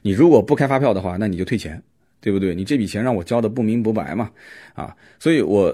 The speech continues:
曾经啊，在贷款一年之后，我觉得这个贷款买车啊，并不是我的初衷。我当时也可以全款买，而且贷了之后呢，每个月还款特别麻烦，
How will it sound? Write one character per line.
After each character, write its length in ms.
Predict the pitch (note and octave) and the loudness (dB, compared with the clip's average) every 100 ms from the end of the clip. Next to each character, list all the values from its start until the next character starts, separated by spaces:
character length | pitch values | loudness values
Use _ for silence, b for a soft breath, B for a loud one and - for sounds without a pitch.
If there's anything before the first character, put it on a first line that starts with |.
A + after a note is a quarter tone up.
| - | -2
曾 260 | - A#2 C3+ | 0 2 4
经 200 | D#3 D3+ | 2 2
啊， 180 | F#2 F2+ | 0 0
在 260 | B2+ G#2+ F#2+ - | 0 0 -2 -2
贷 200 | F3+ A2 | 0 0
款 280 | A2 E2 - | -2 -6 -4
一 120 | C#3 | -2
年 180 | G#2 B2 | 0 0
之 100 | C3+ | 0
后， 320 | C3 D#3 - B B B - | 2 2 0 B B B -6
我 100 | G2 | -2
觉 140 | D#3+ | -2
得 80 | G3+ | -2
这 280 | C4+ A#2 E2 | -2 -4 -6
个 120 | D#2+ | -4
贷 180 | D#3 G#2+ | -2 -2
款 180 | E2+ | -6
买 160 | E2 - | -10 -10
车 220 | - G#2 | -4 -2
啊， 160 | F#2 - b b b b b b b | -2 -4 b b b b b b b
并 200 | - A3+ | 0 0
不 100 | A2+ | 0
是 120 | G#2 | 0
我 140 | A#2+ F2 | 2 0
的 80 | F2 | -4
初 220 | - A#2+ | -4 0
衷。 180 | B2 A#2+ | 0 -2
我 120 | F#2+ | -2
当 180 | F#2+ E3 | 0 0
时 120 | E3+ | 2
也 140 | C#3+ F#2+ | 0 0
可 140 | C3 | 0
以 100 | C#3+ | 0
全 140 | G#2 G2+ | 0 -2
款 160 | G2 | -2
买， 180 | G2+ - B B - | -4 -8 B B 0
而 140 | D3+ | 2
且 140 | D#3 A2+ | 4 2
贷 240 | E3 C#3+ | 4 4
了 80 | B2 | 4
之 120 | C3 | 2
后 200 | D3+ D3 | 2 4
呢， 300 | A#2 G2+ G#2+ b b b | 2 0 -4 b b b
每 160 | - G2 | -2 0
个 80 | C#3 | 2
月 80 | C3+ | 2
还 200 | G#2+ B2+ | 0 -2
款 140 | F2 | -2
特 120 | A2+ | -2
别 100 | A2+ | 0
麻 280 | A2+ - G2+ | 0 -2 -4
烦， 200 | A2 | -2